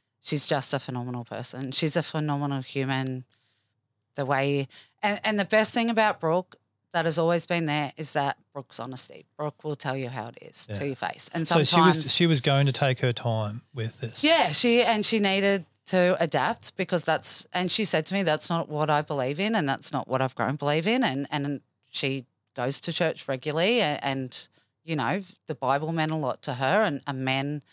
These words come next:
Speaker 1: should marry a, a woman, even to the phase of later on when the votes came in. Um,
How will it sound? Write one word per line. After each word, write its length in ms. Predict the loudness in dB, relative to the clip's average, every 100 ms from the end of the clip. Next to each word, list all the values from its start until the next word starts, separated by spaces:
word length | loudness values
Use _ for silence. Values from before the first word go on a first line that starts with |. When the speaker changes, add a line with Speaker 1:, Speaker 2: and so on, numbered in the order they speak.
| _ _ -6
Speaker 1:
should 340 | -4 -4 -6 _
marry 380 | -6 -2 0 2
a, 200 | 0 0 -2
a 220 | -2 -2 -6
woman, 360 | -8 -2 0 0
even 340 | 0 0 0 0
to 140 | -2
the 80 | -2
phase 300 | -2 -2 -2 -4
of 140 | -2
later 260 | -2 0 2
on 240 | 2 0
when 320 | -2 -2 -4 -10 _ _ -12
the 80 | -2
votes 320 | 0 0 -4
came 280 | -2 -4 -2
in. 280 | -2 -4 -6 _ _ _ _ _ -2
Um, 380 | 2 4 2